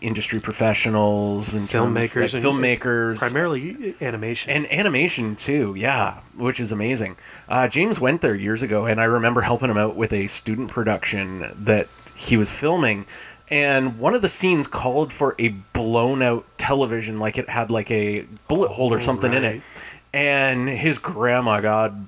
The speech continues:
Speaker 1: God bless your grandma,
Speaker 2: I love
Speaker 1: man.
Speaker 2: that.
Speaker 1: Like, we're at his, we're at his grandma's farm. She comes up to us and says, "I got an old T V right here. Why don't we just take it out back and shoot it with the shotgun?" <laughs>
Speaker 2: And I was fully willing
Speaker 1: And
Speaker 2: to do
Speaker 1: we
Speaker 2: that.
Speaker 1: were totally good for that. And then we were like, "Well, maybe that's a little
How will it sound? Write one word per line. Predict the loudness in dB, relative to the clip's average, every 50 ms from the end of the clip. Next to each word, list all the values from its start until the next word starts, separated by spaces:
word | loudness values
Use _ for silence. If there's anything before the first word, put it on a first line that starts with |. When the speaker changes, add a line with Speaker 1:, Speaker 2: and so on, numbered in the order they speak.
| -14 _
Speaker 1:
God | -2 0 0 0 -2
bless | -2 -4 -2 -2 -2 -4
your | -6 -8
grandma, | -8 -6 -4 -2 0 2 2 2
Speaker 2:
I | 0
love | 0
Speaker 1:
man. | 0 -2 -2 -2 -4
Speaker 2:
that. | -6 -8 -8 -8 -10 -10 -14 -16 -18 -18 -18 -12 -4
Speaker 1:
Like, | -2 -2 0 0
we're | -2 -2 -2
at | 0 0 2
his, | 2 2 2 2
we're | 2 2
at | 2 2
his | 2 0 0
grandma's | 0 2 2 4 4 2 0
farm. | 0 -2 0 2 2 4 2 2
She | 0 -2
comes | 0 0 0 2 2 0
up | 0 0 0
to | -2
us | -2 0
and | 0 -4 -2
says, | 0 2 2 2 0 -4 -10 -20 -20 -20 -20 -20 -20 -12 -8
"I | -2
got | 0 2 2 2
an | 2
old | 2 2 2 0 0
T | -2 -2 0 2 2
V | 2 2 2 2 4
right | 4 4 2 2 0
here. | 0 0 2 2 2
Why | 2 0
don't | 0 0
we | 0
just | 2 0 0 0
take | 0 -2 0 0 0
it | 0
out | 0 0 0 0
back | 0 0 2 2 2 0
and | -2 -2
shoot | -2 -2 -2 -2 0 0 2 2 2
it | 2
with | 0 -4 -4 -4
the | -4
shotgun?" | -4 -2 -4 -2 0 0 0 0 0 0 0 2 2 2 0 -2 -6 -8 -6 -6 -6 -6 -6 -6 -6 -6 -4
<laughs> | -4 0 0 2 2 2 2 0 -2 -4 -10 -18 -20 -18 -6 -4
Speaker 2:
And | -2 0 0
I | 0 2
was | 2 0 0
fully | -2 -6 -12 -16 -8 -2 0 2 2 2
willing | 2 2 2 2
Speaker 1:
And | 2 2 2
Speaker 2:
to | 0
do | 2 2
Speaker 1:
we | 0 2
Speaker 2:
that. | 2 2
Speaker 1:
were | 0 0
totally | 0 -2 0 0 2 2 2 2 2 2 0 0
good | 0 0 0 0 0 -4
for | -4 0 0 2 2
that. | 4 4 4 2 2
And | 0 0 0
then | 0 0
we | 2
were | 0 0 2
like, | 2 0 0 0
"Well, | 0 0 0
maybe | 0 0 -2 -2 -2 -2 -2 0 0 2
that's | 2 0 0 2
a | 0 0
little | 0 -2 -4 -6